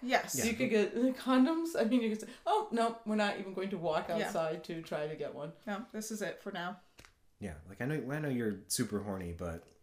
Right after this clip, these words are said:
Speaker 2: I don't wanna go downstairs. <laughs>
Speaker 1: Uh, downstairs. <laughs>
Speaker 2: <laughs> Yeah. But yeah, it's just insane. Like, that's one thing you could find almost anywhere in the city.
Speaker 1: Even where we live, you know,
Speaker 2: Yeah,
Speaker 1: it's
Speaker 2: I would
Speaker 1: not,
Speaker 2: know
Speaker 1: we
Speaker 2: how to
Speaker 1: don't live
Speaker 2: get
Speaker 1: in
Speaker 2: that.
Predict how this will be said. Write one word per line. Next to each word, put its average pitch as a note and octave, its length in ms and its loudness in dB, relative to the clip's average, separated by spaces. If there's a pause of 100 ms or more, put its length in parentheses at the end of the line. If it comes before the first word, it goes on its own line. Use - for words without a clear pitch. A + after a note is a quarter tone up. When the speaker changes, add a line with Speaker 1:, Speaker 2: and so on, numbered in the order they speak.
(100)
Speaker 2:
I F#2 240 -14
don't E2 100 -8
wanna D2 160 -14
go D2+ 60 -18
downstairs. - 480 -10 (160)
<laughs> C4+ 480 0 (440)
Speaker 1:
Uh, D4+ 300 0
downstairs. A3+ 1120 0 (140)
<laughs> - 160 -6
Speaker 2:
<laughs> - 640 -4
Yeah. E2+ 80 -6 (560)
But - 100 -4
yeah, G#2 160 4
it's F2 80 -6
just C3+ 180 -4
insane. A2 360 0
Like, E2+ 180 -8
that's - 340 -2 (500)
one C#3+ 180 4
thing B2 180 2
you G#2+ 80 0
could G2+ 160 -6
find G2+ 500 0 (120)
almost A2 340 -2
anywhere E2+ 540 -6
in E2 100 -6
the D#2+ 60 -8
city. E2 360 -12 (1000)
Speaker 1:
Even E4+ 260 -6
where A#3+ 100 4
we D#4 160 2
live, - 320 -2 (140)
you G#3 100 -4
know, G3 120 2
Speaker 2:
Yeah, - 40 2
Speaker 1:
it's - 100 -2
Speaker 2:
I - 100 4
would F3 40 4
Speaker 1:
not, A#3+ 120 8
Speaker 2:
know - 100 6
Speaker 1:
we A3+ 60 4
Speaker 2:
how A#2+ 40 8
to G4+ 80 4
Speaker 1:
don't A3+ 120 4
live G#3 160 4
Speaker 2:
get - 100 0
Speaker 1:
in D#3 80 0
Speaker 2:
that. F3+ 80 -4